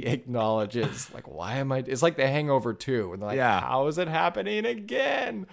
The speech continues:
Speaker 2: Another basement, another elevator? How can the same shirt happen to the same guy twice?
Speaker 1: No idea, but it does. I actually have some theories about that later on.
Speaker 2: Mm.
Speaker 1: But I, uh, I just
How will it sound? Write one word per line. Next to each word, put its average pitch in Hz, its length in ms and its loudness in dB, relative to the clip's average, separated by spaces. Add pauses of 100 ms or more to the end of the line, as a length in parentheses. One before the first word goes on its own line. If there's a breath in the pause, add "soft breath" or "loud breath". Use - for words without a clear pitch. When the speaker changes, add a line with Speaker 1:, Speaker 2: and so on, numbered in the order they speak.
(100)
Speaker 2:
Another 139 400 4
basement, 165 480 0
another 156 440 6
elevator? 220 580 4
How 262 260 0
can 196 220 0
the 175 140 2
same 202 580 2 (100)
shirt - 600 -2 (340 loud breath)
happen 220 460 4
to 196 120 0
the 175 80 4
same 226 340 4
guy 233 240 8
twice? 302 720 0 (1000 soft breath)
Speaker 1:
No 95 160 -12
idea, 87 400 -10 (400)
but 98 300 -6
it 104 160 -8
does. 110 320 0
I 120 220 0
actually 107 340 -6
have 104 300 -6 (340 loud breath)
some - 160 -8
theories 107 460 -2
about 90 340 -4
that 104 400 -2
later 117 460 -2
on. 104 280 2
Speaker 2:
Mm. 101 200 2
Speaker 1:
But 117 260 2
I, 135 540 4
uh, 113 420 4 (180)
I 143 420 4
just 123 280 -4